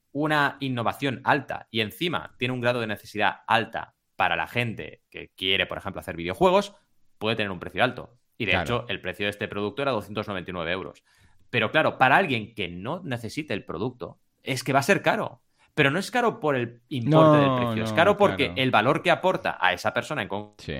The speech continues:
Speaker 1: no es el suficiente como para justificar el precio que tiene. Y es algo que debemos empezar a, a comprender, digamos, ese tridente de precio,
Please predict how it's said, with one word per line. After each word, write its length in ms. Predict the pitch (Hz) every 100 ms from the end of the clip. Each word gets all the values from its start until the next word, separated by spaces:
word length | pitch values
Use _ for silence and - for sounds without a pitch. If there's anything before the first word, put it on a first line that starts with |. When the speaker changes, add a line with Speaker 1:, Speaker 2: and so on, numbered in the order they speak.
| 57
Speaker 1:
no 200 | 104 98
es 180 | 95 -
el 80 | 120
suficiente 560 | 123 120 110 135 127
como 200 | 175 120
para 120 | - -
justificar 460 | 98 - 92 95
el 80 | 90
precio 280 | - 87 87
que 100 | 78
tiene. 320 | 78 73 139 _ _ _ _ _
Y 120 | 90
es 180 | 92 - 120
algo 240 | 95 107 131
que 80 |
debemos 300 | 127 107 110
empezar 340 | 117 107 98 95
a, 220 | 98 90
a 100 | 98
comprender, 600 | 104 98 92 92 120 131 _
digamos, 360 | 101 95 120
ese 180 | - 113
tridente 460 | - 98 113 117 139
de 120 | 104
precio, 280 | - 98